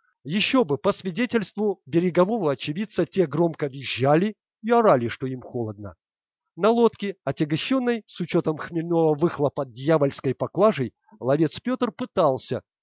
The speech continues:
на вёслах догрести до берега, но не смог,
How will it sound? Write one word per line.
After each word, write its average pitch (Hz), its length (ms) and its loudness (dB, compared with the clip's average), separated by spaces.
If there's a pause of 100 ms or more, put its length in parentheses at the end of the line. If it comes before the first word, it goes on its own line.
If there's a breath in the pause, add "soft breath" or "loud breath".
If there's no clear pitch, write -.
на 117 160 -12
вёслах 165 460 -6
догрести 123 500 -10
до 127 120 -2
берега, 120 380 -4
но 143 140 -2
не 175 100 -4
смог, 113 360 -8